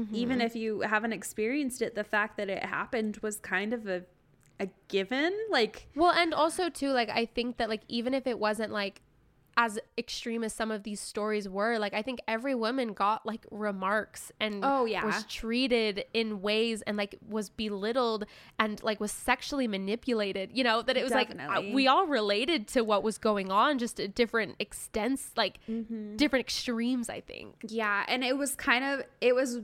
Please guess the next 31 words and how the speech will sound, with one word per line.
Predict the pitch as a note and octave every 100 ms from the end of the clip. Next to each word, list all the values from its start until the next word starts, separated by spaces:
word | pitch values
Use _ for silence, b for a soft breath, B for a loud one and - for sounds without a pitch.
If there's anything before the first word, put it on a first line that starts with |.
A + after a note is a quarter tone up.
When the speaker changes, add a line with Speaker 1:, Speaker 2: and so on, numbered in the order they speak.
| A3
Speaker 1:
so | - - C4 B3 C4 A#3
validating | G#3+ G#3 G#3 G#3 G3 F3 F3 E3+ F3+ G3 A#3
to | -
come | - A3
back, | A3 A3+ G#3
Speaker 2:
Y-, |
Speaker 1:
like | A3
you | A#3
said, | B3 A3 G#3
as | F#3+ A3
an | A#3
adult. | A#3 G3+ G#3
Speaker 2:
yeah. | G3 F#3 G3 b b -
Speaker 1:
Starting, | - A#3+ A#3 A3+ A3+
like, | G#3 G3
my | G#3 G#3
life | G3 F#3+ A#3 A#3
as | G3+
an | G3+
adult | F#3+ F3 F3 -
and | - G3+
then | G3+ F#3+
realizing, | F#3+ F#3+ F3 F3+ E3+ F3
like, | F3+ F3+ - - -
okay, | A#3+ A#3 A3+ G3 G3
more | G#3 G#3 B3+
people | - C#4+ C#4 C4+
are | G#3+ G3+
aware | F#3+ F3+ G3+
of | G#3+ G#3+
this | G#3+